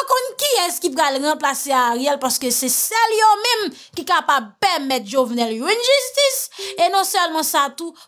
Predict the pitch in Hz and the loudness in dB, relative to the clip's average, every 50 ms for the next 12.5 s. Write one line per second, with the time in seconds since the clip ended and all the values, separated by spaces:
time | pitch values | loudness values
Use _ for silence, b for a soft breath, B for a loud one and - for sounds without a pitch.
0 | B - 349 254 - 311 277 262 269 294 285 269 - - - - - 294 285 285 | B -4 -4 -2 0 2 2 4 2 2 2 0 -2 -2 -2 -2 -2 0 0 0
1 | 285 277 277 262 254 - 247 240 226 214 208 240 233 233 240 - - - 226 196 | 0 0 2 0 0 2 0 0 0 0 -2 -2 -2 -2 -4 -6 -6 -8 -8 -4
2 | - - - - 226 190 - - 226 226 - 233 214 - - 262 269 269 349 320 | -4 -4 -4 -4 -4 -8 -6 -4 -4 -2 -2 -2 -4 -2 -2 -2 -2 0 0 0
3 | - 302 311 311 302 285 285 277 269 254 262 277 269 269 269 262 262 269 285 302 | 2 2 0 0 0 0 -2 -2 -2 -2 0 0 0 2 2 2 2 2 2 0
4 | 294 B B B B 330 339 339 359 359 330 277 240 254 254 240 240 247 240 233 | 0 B B B B -4 0 0 2 2 2 2 2 2 2 2 2 4 2 2
5 | 233 233 - 254 233 - - - 233 214 220 214 196 180 170 170 - - - - | 0 -2 -4 -4 -4 -2 -2 -2 -2 -4 -4 -4 -6 -8 -10 -12 -16 -18 -18 -18
6 | - _ _ _ B B B B B 233 240 330 339 339 - B B B B - | -20 _ _ _ B B B B B 0 2 2 2 0 -4 B B B B -4
7 | - - 539 640 640 698 698 659 571 392 262 294 311 240 - - 285 - - - | -2 0 0 0 0 0 2 2 2 2 2 0 -2 -2 -2 -2 -2 -2 -2 -2
8 | 285 - - 269 254 240 262 254 254 247 226 220 220 214 202 196 208 214 233 285 | -2 -2 0 -2 -2 0 0 -2 0 0 -2 -2 0 0 2 2 2 2 2 2
9 | 370 392 311 - _ - 220 247 233 240 - 277 254 240 240 220 214 240 277 294 | 0 0 -2 -6 _ -6 -2 -2 -2 -2 0 0 2 4 4 2 2 2 2 2
10 | 277 262 226 220 247 226 220 220 220 202 214 202 202 285 285 254 233 226 214 233 | 2 0 0 0 0 0 0 -2 -2 -4 -4 -4 -4 -2 0 0 0 0 0 -2
11 | 226 208 - - - 254 233 - - 208 202 196 190 214 247 247 - 320 320 320 | -2 0 -2 -2 0 0 -2 -2 -4 -6 -8 -8 -10 -12 -8 -2 -2 -2 -2 0
12 | - 392 302 - - _ _ - 208 196 | -2 -2 -2 -4 -8 _ _ -16 -14 -12